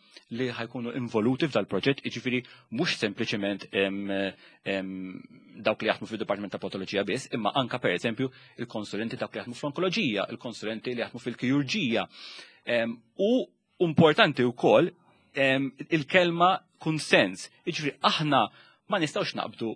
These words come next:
u nagħmlu esperimenti kif irridu hekk, <laughs> kif tiġi. L-ewwel irdu nieħdu il-kunsens mingħand il-pazjenti. Em, jiġifieri l-ewwel wara li, wara li, jiġifieri li tkun saret l-approvazzjoni etika ta' dan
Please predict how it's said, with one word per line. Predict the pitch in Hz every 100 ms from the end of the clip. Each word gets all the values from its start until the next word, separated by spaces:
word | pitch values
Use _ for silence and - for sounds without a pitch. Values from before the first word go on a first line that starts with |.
| _
u | -
nagħmlu | 139 101 113
esperimenti | 110 110 101 92
kif | - - 110
irridu | 107 101 107
hekk, | 101 - 104 - 131
<laughs> | 127
kif | 110
tiġi. | 98 117
L-ewwel | 170 220 127 123 175
irdu | 117
nieħdu | 135 139 147 - - -
il-kunsens | 196 190 - 110 139 135 -
mingħand | 180 113 117
il-pazjenti. | 110 131 123 185 120 - 90 - - - -
Em, | - 127 127
jiġifieri | 160 147 139 139
l-ewwel | 220 208 147 135
wara | 139 147 139
li, | 143 -
wara | 147 135 131
li, | 135
jiġifieri | 127 123 123
li | 127
tkun | 139 120
saret | 131 120 113 113 - - -
l-approvazzjoni | - 131 139 123 120 - 127 117 110 120
etika | 170 113 110 117
ta' | 127
dan | 113 110